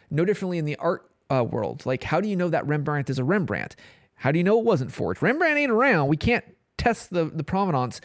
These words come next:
short of the pigments and stuff, but that is all fakeable. So a non-fungible token is to try to,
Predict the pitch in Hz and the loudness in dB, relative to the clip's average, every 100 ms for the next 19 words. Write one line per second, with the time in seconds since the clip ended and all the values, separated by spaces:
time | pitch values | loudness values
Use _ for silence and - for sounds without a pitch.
0 | - - - - 185 170 147 135 127 - | -20 -20 -4 2 4 4 2 0 -4 -2
1 | 143 131 135 123 - 117 - 127 - 147 | -2 0 -2 -2 -6 -4 0 -2 -2 -6
2 | - 160 180 190 170 151 151 151 151 - | -4 -2 0 0 -2 0 2 2 0 -4
3 | _ _ - - 247 - 87 57 - - | _ _ -8 -2 0 0 -4 -6 -10 -20
4 | - - 170 165 196 190 185 165 147 180 | -10 0 2 4 2 0 -2 -2 -2 -2
5 | 170 147 - 139 - 160 160 147 147 143 | 0 -2 -4 -6 -2 0 0 0 -2 0